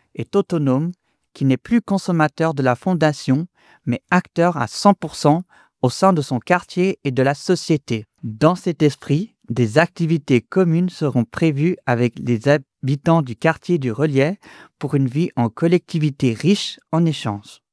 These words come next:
Une étape essentielle vers des logements inclusifs. En conclusion, le projet Reliais, dont la livraison est prévue au printemps deux mille vingt-sept, incarne une avancée majeure pour la Fondation en matière d'accessibilité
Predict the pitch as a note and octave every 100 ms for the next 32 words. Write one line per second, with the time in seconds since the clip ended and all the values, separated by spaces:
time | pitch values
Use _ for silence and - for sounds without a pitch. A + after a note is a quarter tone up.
0 | _ - D3 E3 - F#3+ F#3+ - F3+ F3+
1 | E3+ - F#3 F#3+ C3+ B2+ B2+ A#2+ A#2 D3
2 | C#3+ E3+ F3 - F3 - D#3 A#2 G#2 -
3 | _ _ - C3+ F#3 G3 - F3+ C#3 E3+
4 | A3 - - C3 - F3 D#3+ F#3+ F3 D#3
5 | C#3 D3+ F3 C3+ C3 B2 C3 D3 E3+ D#3
6 | E3+ - B2 - D#3 D3 E3+ - C3 -
7 | - D#3+ - D3+ B2+ A2 E3 F#3+ D#3 D3
8 | C#3 - C#3+ - _ - _ _ _ -
9 | - E3+ - F3+ G3 E3+ C#3 C3 D#3 D#3
10 | D3+ C#3 A#2+ B2 E3+ D3+ D3 E3 F#3+ -
11 | _ _ _ - B2+ A#2+ A#2 E3 D#3 D#3
12 | - F3 F3+ - A#2+ B2+ C#3 - D#3+ E3
13 | C#3 D3+ E3 - E3 F3 D3 D3 C#3 -
14 | D3